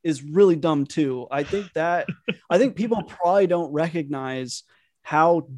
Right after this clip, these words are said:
Speaker 1: gigantic of a flame there is. There is a video of it on the, on my Instagram of, like,
Speaker 2: I've seen
Speaker 1: the
Speaker 2: it.
Speaker 1: first time. I was like, "Oh my gosh," I almost, like, I, if the tree above me was a little drier, it might've caught fire because it was just, like, that <laughs> flame is so big.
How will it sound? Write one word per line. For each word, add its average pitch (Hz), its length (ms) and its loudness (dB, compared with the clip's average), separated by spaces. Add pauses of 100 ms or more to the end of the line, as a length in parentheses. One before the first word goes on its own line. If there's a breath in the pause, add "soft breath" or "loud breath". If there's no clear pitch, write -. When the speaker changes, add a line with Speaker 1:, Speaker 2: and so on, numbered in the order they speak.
Speaker 1:
gigantic 175 920 -2
of 151 140 2
a 143 60 -2
flame 139 580 -4
there 139 160 0
is. 180 280 2
There 175 200 0
is 214 120 2
a 180 240 0
video 180 440 -2
of 147 120 -4
it 143 60 -4
on 147 160 -6
the, 143 180 -8
on 147 140 -6
my 143 140 -2
Instagram 139 640 -6
of, 127 80 -10
like, 165 120 2
Speaker 2:
I've 170 80 2
seen 160 160 -4
Speaker 1:
the 147 160 0
Speaker 2:
it. 147 100 -6
Speaker 1:
first 156 160 -12 (100)
time. 156 140 -16 (400)
I 226 80 2
was 190 160 2
like, 170 240 2
"Oh 247 100 4
my 220 140 0
gosh," 185 240 -2
I 175 40 -2
almost, 196 300 -4
like, 160 160 -2
I, 160 120 -2 (360)
if - 160 -4
the 165 80 -4
tree 226 440 -2
above 196 300 4
me 160 160 -2
was 170 140 -4
a 151 60 -4
little 208 260 0
drier, 175 520 -2
it 175 120 -8
might've 233 240 -4
caught 208 240 -6
fire 139 400 -4
because 175 420 -8
it 208 80 -10
was 220 220 -8
just, 254 260 -8
like, 196 200 -6
that 202 200 -4
<laughs> - 80 -20
flame 285 280 0
is 240 200 -10
so 254 400 -4
big. 294 440 -6